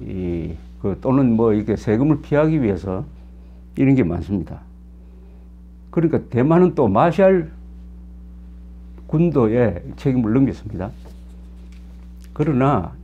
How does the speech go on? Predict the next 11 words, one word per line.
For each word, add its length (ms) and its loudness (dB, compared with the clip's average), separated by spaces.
합리적 480 4
판단은 380 2
가능해요. 440 -2
이 180 2
배의 260 4
실질적 600 0
주인이 300 2
제일 180 0
중요합니다. 520 -2
비아의 420 6
주인이죠. 540 2